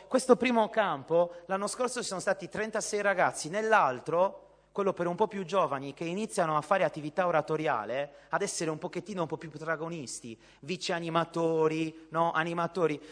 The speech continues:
L'anno scorso erano in centodiciassette. Abbiamo dovuto praticamente sequestrare Solanas, ok? Perché c'eravamo tutta la colonia piena e anche le suore. Le suore no, le abbiamo sequestrate, non è, <laughs> non c'è.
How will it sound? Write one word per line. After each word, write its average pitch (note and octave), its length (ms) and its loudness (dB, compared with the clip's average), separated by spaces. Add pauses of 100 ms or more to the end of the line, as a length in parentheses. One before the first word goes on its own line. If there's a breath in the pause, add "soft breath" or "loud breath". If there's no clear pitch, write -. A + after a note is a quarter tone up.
(140 loud breath)
L'anno A3 200 4
scorso G#3+ 400 -2
erano F3+ 160 0
in F#3+ 160 -2
centodiciassette. F#3+ 1400 4 (580 soft breath)
Abbiamo F#3+ 320 -2
dovuto G#3 360 0
praticamente F3+ 520 -2
sequestrare E3+ 960 0
Solanas, C3 880 -2
ok? A2+ 500 -2 (320 loud breath)
Perché D3 220 -2
c'eravamo F3 340 4
tutta A3+ 320 0
la F#3 120 8
colonia G3+ 440 6
piena F#3 500 -2
e E3+ 60 -4
anche F3+ 280 -2
le D#3 100 0
suore. G#2+ 420 -2
Le A2 100 -8
suore D3+ 220 0
no, B2 140 -2
le C3 80 -2
abbiamo D3+ 260 2
sequestrate, A2+ 680 -6
non C3 200 0
è, B2 240 2 (840 loud breath)
<laughs> E3 100 -2 (840 loud breath)
non B2 160 -8
c'è. - 260 -2